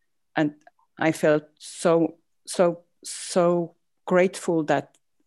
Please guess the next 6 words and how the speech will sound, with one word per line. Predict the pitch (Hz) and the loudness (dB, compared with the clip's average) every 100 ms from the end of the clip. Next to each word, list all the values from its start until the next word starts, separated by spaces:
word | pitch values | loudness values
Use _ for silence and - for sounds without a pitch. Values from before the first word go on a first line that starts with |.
| _ - | _ -10
something | - 180 175 151 | -4 -4 -2 -4
like | 143 - | -4 -4
this | - - _ - | -8 -8 _ -12
exists. | - - 175 - - - - - _ _ _ _ _ _ - | -10 -4 -4 -4 -8 -8 -10 -12 _ _ _ _ _ _ -4
And, | 147 147 - - _ _ _ _ _ _ _ _ | -2 -4 -10 -18 _ _ _ _ _ _ _ _
and | 151 147 143 | -4 -4 -4